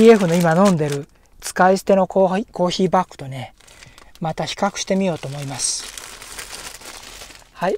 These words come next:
こちら三割引きでね、えー、八個入りのレーズンバターロールですね。えー、三割引きで八十五円です。えーと、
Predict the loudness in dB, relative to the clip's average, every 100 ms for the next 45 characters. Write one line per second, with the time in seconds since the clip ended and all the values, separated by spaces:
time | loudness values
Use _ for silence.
0 | -6 -6 -2 -2 -2 -2 2 4 4 2
1 | -2 -8 -10 -10 -10 -12 -18 _ -20 _
2 | -18 -16 -10 -8 -6 2 4 6 4 4
3 | 6 4 -2 -20 -20 -20 -12 -2 2 4
4 | 2 2 2 2 0 0 -2 -8 -16 -14
5 | -14 -14 -20 _ -20 _ -20 -14 -10 -6
6 | -4 -2 0 0 -2 -4 -10 -10 -6 -2
7 | 0 2 4 2 0 -10 -6 -6 -8 -20
8 | -20 -18 -18 -12 -10 -10 -14 -20 -20 -20
9 | -20 -20 -20 -20 -20 -20 -20 -20 -20 -20
10 | -20 -20 -20 -14 -6 -4 -4 -6 -10 -12
11 | -12 -12